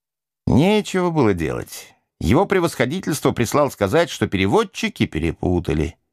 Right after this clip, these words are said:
Это обыкновенная их отговорка, когда они попробуют какую-нибудь меру, и она не удастся.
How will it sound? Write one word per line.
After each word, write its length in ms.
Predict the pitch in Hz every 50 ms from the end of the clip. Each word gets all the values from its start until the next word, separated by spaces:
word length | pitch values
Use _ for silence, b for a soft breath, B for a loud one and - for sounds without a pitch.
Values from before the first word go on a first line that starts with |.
| _ _ _ _ _ _ _ -
Это 240 | - 226 220 - 139
обыкновенная 760 | 107 113 104 - 123 110 101 95 95 90 87 90 92 90 87
их 240 | 78 - - - _ _ -
отговорка, 760 | - 90 85 85 95 90 85 85 80 78 - - 85 78 - _ _ _ _ _ _ _ _ _ _ _ _ _ _ -
когда 240 | 92 95 98 104 101
они 140 | 101 104
попробуют 480 | 95 104 98 - 110 110 101 104 - -
какую-нибудь 680 | - 104 101 - 104 104 101 98 92 92 101 - - 95
меру, 500 | 101 123 165 202 202 147 104 78 76 _ _ _ _ _ _ _ _ _ _ _ _ -
и 60 | 120
она 260 | 123 123 123 123 120
не 100 | 113 117
удастся. 760 | 127 139 135 120 98 78 67 - - - - - - - 76